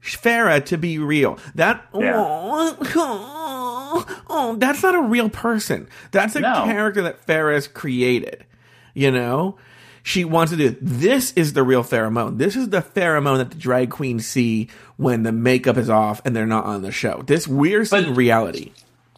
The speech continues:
Speaker 2: But here's the thing. I want this girl. I like this girl. I
Speaker 1: Mm-hmm.
Speaker 2: like the girl who's like,
Speaker 1: Yeah.
Speaker 2: uh,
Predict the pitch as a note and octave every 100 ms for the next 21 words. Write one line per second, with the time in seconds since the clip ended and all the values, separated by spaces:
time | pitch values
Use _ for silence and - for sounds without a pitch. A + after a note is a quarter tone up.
0 | - - - - E3 - C4+ - F3 A#3+
1 | A#3+ G#2 - _ _ - _ _ _ A#3+
2 | D4 C4+ C#4 C4 - B3+ E4 - G3 D3+
3 | G#2 E2+ - _ _ _ _ _ _ _
4 | _ _ _ _ _ _ _ G#3 D#4+ D4+
5 | B3+ G3+ G#3+ F4 - - D#3+ A#2 G2+ C#3+
6 | F#3+ B2+ - D#3 F3 A3+ G3+ F3 E3+ E3+
7 | E3+ D#3+ D3+ - _ - D3 C#3+ D#3 E3+
8 | E3+